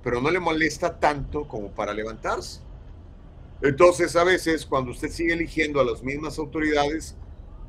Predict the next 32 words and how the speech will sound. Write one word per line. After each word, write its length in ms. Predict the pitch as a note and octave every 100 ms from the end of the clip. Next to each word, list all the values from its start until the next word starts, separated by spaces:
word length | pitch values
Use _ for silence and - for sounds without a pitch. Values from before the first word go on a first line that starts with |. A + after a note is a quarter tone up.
| -
y 80 | A2+
las 180 | A2+ -
critica, 800 | C3+ C3 G3 F#3+ - C3 B2 - - - - -
y 60 |
las 200 | G2+ F#2+
critica, 400 | G#2+ G#2+ - F#2+ - - - - - - -
las 140 | - -
critica, 640 | F3+ - F3+ D#3+ C3 B2+ - - - - -
pero 180 | A2+ A2+
no 100 | C#3
las 180 | F3 -
cambia, 480 | E3+ D#3+ D#3 F3+
quiere 180 | - E3+
decir 160 | D3+ E3+
que 120 | F#3
no 100 | F#3
le 100 | F3+
molesta 460 | E3+ F3 D#3 F3 -
tanto 380 | D#3 D3+ E3+
como 240 | - B2+ A#2
para 200 | A2+ G#2
cambiarlas. 720 | A2 G#2+ F3 A3+ D#3 - - - - - - - - - -
Le 100 | G#2+
molesta 380 | A#2 C3+ C#3 D3
nada 200 | D3+ D3
más 180 | D3+
lo 120 | D3 C3+
suficiente 460 | C3 - B2+ B2+
para 220 | - G#2+
quejarse 720 | - - A2 A2 - G#2 F2+ -
de 240 | G#2+ G#2+ A#2
ellas 340 | C#3+ E3